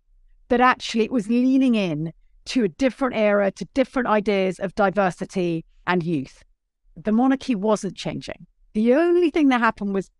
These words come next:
Harry fell in love with a beautiful woman of colour, American actress. That's the only thing that changed. So they bought into monarchy.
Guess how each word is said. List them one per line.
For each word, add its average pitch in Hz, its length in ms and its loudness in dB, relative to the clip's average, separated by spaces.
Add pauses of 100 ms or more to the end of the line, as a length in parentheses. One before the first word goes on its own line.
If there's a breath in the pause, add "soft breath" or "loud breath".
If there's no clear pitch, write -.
(140)
Harry 214 280 0
fell 190 240 0
in 185 120 -2
love 170 240 -2
with 165 120 -2
a 170 40 -4
beautiful 170 480 -4
woman 165 260 0
of 156 80 -4
colour, 151 440 -2
American 147 440 -4
actress. - 380 -12
That's 202 180 0
the 240 140 2
only 226 180 2
thing 196 200 -2
that 147 120 -8
changed. - 400 -14 (720)
So 262 160 2
they 269 180 0
bought 320 360 -2
into 359 340 -2
monarchy. 156 500 -8